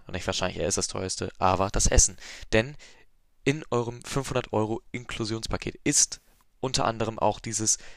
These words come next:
Drei-Gänge-Menü abends im Uhrwerk mit enthalten. Das müsst ihr nicht zahlen. Da ist eine Vorspeise mit drin, da ist ein Hauptgang mit drin, da ist eine, äh, Nachspeise mit drin.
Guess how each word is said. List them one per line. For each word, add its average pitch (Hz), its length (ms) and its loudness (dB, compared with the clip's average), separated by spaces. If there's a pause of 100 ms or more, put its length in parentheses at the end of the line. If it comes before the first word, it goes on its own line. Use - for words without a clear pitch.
(200)
Drei-Gänge-Menü 107 1600 2 (240)
abends 98 380 2
im 127 140 -4
Uhrwerk 127 380 2
mit - 160 -6
enthalten. 92 380 -4
Das - 160 -2
müsst 120 200 0
ihr 139 100 -2
nicht 104 340 -6
zahlen. 92 360 2 (560)
Da - 100 4
ist - 120 2
eine 95 160 0
Vorspeise 131 540 2
mit 127 120 -4
drin, 131 120 -2
da 104 60 0
ist - 120 2
ein - 160 -2
Hauptgang 135 380 2
mit 135 160 -6
drin, 135 120 0
da 135 100 -2
ist 135 120 -2
eine, 135 240 -2 (120)
äh, - 120 -4
Nachspeise 120 600 2
mit 90 200 -8
drin. 87 140 -6